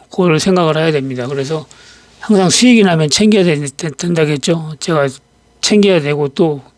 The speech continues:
다 챙기면 큰 걸 못 먹으니까 감당할 만큼만 일부는 홀딩을 하라고 제가 항상 얘기를 하는데,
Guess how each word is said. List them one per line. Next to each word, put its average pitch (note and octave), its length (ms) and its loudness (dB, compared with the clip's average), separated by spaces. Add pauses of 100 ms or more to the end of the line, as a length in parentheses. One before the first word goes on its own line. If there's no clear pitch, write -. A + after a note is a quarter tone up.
다 - 120 -4
챙기면 F#3+ 380 2
큰 A3+ 160 0
걸 A3 100 4
못 E3+ 120 0
먹으니까 E3 560 -4 (560)
감당할 F#3+ 380 2
만큼만 D3+ 500 0
일부는 C#3+ 580 2
홀딩을 E3 480 0
하라고 D3+ 300 0
제가 C3+ 160 -4
항상 D3+ 260 0
얘기를 C#3 260 0
하는데, D3 320 -2